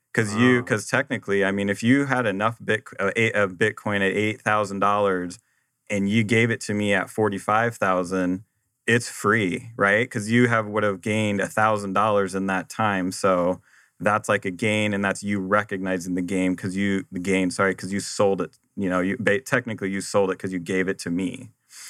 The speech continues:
Speaker 1: So the tracking of it's very complicated, um, but it's just something you have to keep up on. Um, and the main, ma-, the main reason for that is if you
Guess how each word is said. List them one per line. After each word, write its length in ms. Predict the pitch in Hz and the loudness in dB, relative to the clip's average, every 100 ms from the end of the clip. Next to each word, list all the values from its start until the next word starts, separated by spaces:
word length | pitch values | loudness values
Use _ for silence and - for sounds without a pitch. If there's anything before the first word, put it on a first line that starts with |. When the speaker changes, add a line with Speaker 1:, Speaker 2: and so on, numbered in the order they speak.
| - - - | -20 -20 -18
Speaker 1:
So 280 | - 101 95 | -2 2 2
the 100 | 98 | 0
tracking 480 | 98 131 123 127 123 | 0 0 0 0 0
of 140 | 120 | 0
it's 140 | 113 98 | 0 -2
very 300 | 104 110 104 | 0 2 0
complicated, 1040 | - 98 95 98 110 104 101 101 98 98 | -2 -2 -2 -4 0 2 4 4 4 2
um, 580 | 95 95 90 87 85 101 - _ _ _ _ - | 0 0 0 0 -4 -6 -14 _ _ _ _ -16
but 420 | 87 107 101 98 | -4 0 2 2
it's 160 | 101 - | 0 0
just 160 | 110 | -2
something 340 | - 113 113 107 | 0 -2 -2 -2
you 60 | 107 | 0
have 200 | 101 107 | -2 -4
to 100 | 98 | -8
keep 340 | - 98 - | -6 -6 -2
up 200 | 98 - | -2 0
on. 480 | 92 95 92 92 101 | 0 0 0 -2 -4
Um, 380 | 95 90 90 90 | -2 0 0 0
and 140 | 98 98 | 0 0
the 40 | |
main, 500 | 98 104 104 104 104 | 2 2 2 0 -4
ma-, 340 | - 107 113 120 | -6 -2 0 2
the 100 | 113 | 2
main 220 | 120 120 | 2 2
reason 260 | 117 107 107 | 2 0 -4
for 160 | 104 | -2
that 320 | 104 104 104 | 0 2 2
is 280 | 98 98 92 | 0 -2 -2
if 200 | 101 - | -6 -6
you 580 | 101 98 101 98 95 - | -2 2 4 4 2 -2